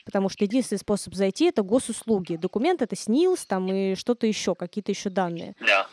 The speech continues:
Speaker 1: Я захожу на госуслуги, я там зарегистрирована, и они мне пишут, прям присылают, э, что «Ваши документы успешно проверены, мы вас поздравляем». Я возвращаюсь на сайт, чтобы оставить форму, мне пишут: «Ваши документы не проверены, идите нафиг».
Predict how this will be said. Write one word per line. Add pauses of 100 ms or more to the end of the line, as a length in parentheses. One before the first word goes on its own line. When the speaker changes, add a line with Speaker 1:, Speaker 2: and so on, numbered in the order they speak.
(140)
Speaker 1:
Я
захожу
на
госуслуги,
я
там
зарегистрирована,
и
они
мне
пишут,
прям
присылают,
э,
что
«Ваши
документы
успешно
проверены,
мы
вас
поздравляем».
Я
возвращаюсь
на
сайт,
чтобы
оставить
форму,
мне
пишут:
«Ваши
документы (320)
не
проверены,
идите
нафиг».